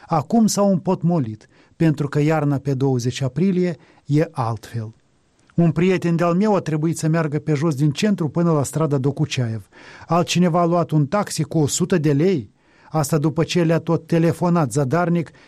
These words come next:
mai multor firme de taxi care luaseră apă în gură.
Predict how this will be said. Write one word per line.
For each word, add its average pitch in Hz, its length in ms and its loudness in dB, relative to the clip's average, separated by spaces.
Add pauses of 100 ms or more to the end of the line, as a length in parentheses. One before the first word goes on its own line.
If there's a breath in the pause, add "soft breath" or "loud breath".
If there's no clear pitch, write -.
(120)
mai 156 180 4
multor 151 380 2
firme 147 360 0
de 131 140 -2
taxi 175 460 -4 (240 loud breath)
care 196 220 0
luaseră 160 520 2
apă 135 220 -2
în 147 120 2
gură. 110 340 -6